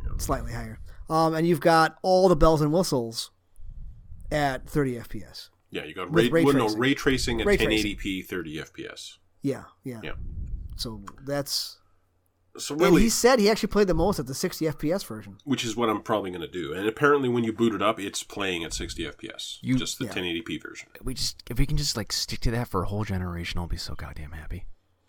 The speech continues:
Speaker 2: Giving us
Speaker 1: Uh,
Speaker 2: the options?
Speaker 3: Mm-hmm. Just, I want
Speaker 1: Alex
Speaker 3: sixty F P S. I don't really care how good it looks. I don't give a shit about ray tracing. Give me sixty F P S.
Speaker 2: Well, no, I'll be playing the, the eye candy version probably.
Speaker 1: Alex, you bought it on, uh, P-, P C though, right?
Speaker 3: I did.
Speaker 1: So you're
Speaker 2: Oh,
Speaker 1: really
Speaker 2: yeah,
Speaker 1: gonna
Speaker 2: you'll
Speaker 1: be
Speaker 2: be
Speaker 1: able
Speaker 2: able
Speaker 1: to
Speaker 2: to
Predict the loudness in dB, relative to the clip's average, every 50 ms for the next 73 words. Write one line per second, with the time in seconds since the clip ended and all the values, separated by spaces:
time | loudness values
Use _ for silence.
0 | _ _ -18 -18 -18 _ _ -4 -2 0 2 2 2 0 -2 -4 -6 -6 -6 -2
1 | 0 0 0 0 0 -4 -6 -10 -14 _ _ -4 -4 -2 2 2 4 4 6 6
2 | 6 4 2 2 4 2 4 4 6 6 6 4 4 2 -2 -4 -6 -10 -14 _
3 | _ _ _ _ _ _ _ _ _ _ _ 2 4 6 6 4 6 4 4 6
4 | 6 6 4 4 2 2 2 0 -2 -4 -4 -4 -4 -2 -2 -4 -4 -4 -4 -4
5 | -4 -2 -2 -2 -2 -4 -6 -6 -8 -10 -6 -6 -6 -4 -4 -2 -2 -2 -2 -2
6 | -4 -4 -4 -6 -6 -8 -8 -8 -8 -6 -6 -8 -6 -6 -6 -6 -6 -6 -6 -6
7 | -6 -4 -4 -2 -2 -2 -2 -2 0 4 6 6 8 6 4 0 2 2 2 4
8 | 4 4 2 2 0 0 -2 -2 -6 -8 _ _ -6 -4 -4 -4 -6 -6 -4 -4
9 | -4 -6 -6 -8 -8 -8 -8 -8 -10 -10 -10 -10 -10 -10 -10 -12 -14 -14 -12 -12
10 | -12 -12 -12 -12 -10 -10 -6 -2 -2 0 0 -2 -2 -2 -4 -2 0 -2 -2 -2
11 | -4 -6 -8 -8 -8 -10 -10 -12 -12 -14 _ -12 -10 -10 -10 -12 -14 -10 -8 -6
12 | -6 -6 -6 -6 -10 -10 -10 -10 -10 -10 -12 -12 -14 -12 -10 -10 -10 -8 -10 -6
13 | -6 -6 -6 -6 -4 -4 -4 -2 -2 -2 -2 -4 -2 -2 -2 -2 -2 -2 -4 -2
14 | 0 0 0 -2 -2 -4 -4 -4 -6 -6 -8 -6